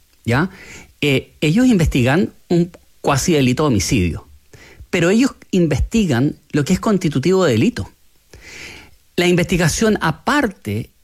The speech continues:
es la más relevante porque investiga todo, no todo lo incorrecto, no todos los errores son constitutivos de delito. Y por lo tanto, hay que ver esa otra parte del bosque. Y efectivamente,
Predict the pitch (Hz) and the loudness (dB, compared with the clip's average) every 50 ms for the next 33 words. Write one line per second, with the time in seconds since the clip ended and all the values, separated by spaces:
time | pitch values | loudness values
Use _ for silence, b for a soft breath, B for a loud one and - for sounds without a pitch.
0 | _ - 190 208 214 185 170 180 208 214 190 180 160 151 160 196 208 202 - 190 | _ -2 0 2 2 2 2 2 0 2 2 2 2 2 2 2 0 0 -2 -2
1 | 190 170 - - 185 165 151 147 - - - 202 190 175 220 208 175 139 131 151 | -2 -2 -2 0 0 2 2 0 0 0 -2 -2 -2 0 0 0 2 2 2 2
2 | 185 226 240 240 - 247 240 240 226 214 220 208 196 196 196 180 160 147 120 - | 2 2 0 0 0 0 2 2 2 2 2 0 0 -2 -2 -2 -2 -2 -4 -4
3 | - - - - - - - 165 175 202 208 269 233 214 220 208 196 - - 160 | -8 -12 -12 -12 -8 -4 0 0 2 2 0 0 0 2 2 0 0 0 -2 -4
4 | - 160 175 185 202 180 - 185 185 190 190 175 170 - - 156 135 - 139 123 | -2 -2 -2 -2 -2 -2 -2 -2 -2 -2 -2 -2 -4 -4 -2 -4 -2 -2 -2 -2
5 | 123 120 113 110 110 98 104 95 92 - - - - - - - 135 131 131 135 | -2 -2 -2 -4 -4 -4 -4 -4 -6 -6 -8 -10 -12 -14 -10 -4 -2 0 0 2
6 | 147 151 147 - 160 160 B B B B B B B 160 180 175 - 190 175 180 | 2 0 0 -2 -4 -4 B B B B B B B -2 -2 -2 0 0 0 0
7 | 190 190 190 - - 165 160 170 175 - 170 170 165 156 160 - - 139 117 - | 2 0 0 0 0 0 0 0 0 -2 -2 -2 -2 -2 -4 -2 -2 -2 -2 -2
8 | 95 - - - - - 175 233 269 285 - - - 190 - - 143 - - 165 | -2 -4 -6 -6 -4 -2 0 2 2 0 -2 -2 -4 -4 -4 -4 -4 -2 0 0
9 | 170 175 160 143 127 123 120 - 220 269 | 0 2 2 0 0 0 -2 -2 -4 -6